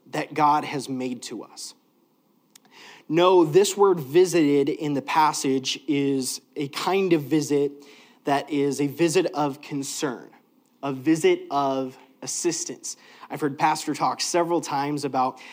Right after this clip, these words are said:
uh, when Hurricane Katrina hit and he was able to go with some others and help out during that time and help those who had, uh, maybe lost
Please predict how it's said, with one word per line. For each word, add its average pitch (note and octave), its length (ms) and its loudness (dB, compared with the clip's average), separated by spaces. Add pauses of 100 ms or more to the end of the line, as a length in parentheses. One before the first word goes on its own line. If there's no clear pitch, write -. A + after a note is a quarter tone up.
(140)
uh, A#2+ 160 -2
when B2 180 -4
Hurricane D3 520 -2
Katrina D#3+ 520 0
hit E3 380 0
and C3 160 -6
he E3 140 0
was D3+ 200 2
able D3+ 360 2
to C#3 340 -2 (320)
go D#3 300 6
with E3 260 4
some D3 380 -2
others E3 500 2
and C3 140 -8
help F3 480 0
out D#3 320 0
during D3+ 280 -2
that C#3+ 240 -4
time D3+ 380 -6
and B2+ 100 -6
help D3+ 300 -2
those C#3+ 380 0
who C3 160 -4
had, A#2+ 280 -2 (320)
uh, B2 240 -4
maybe C#3 280 0
lost D3+ 720 0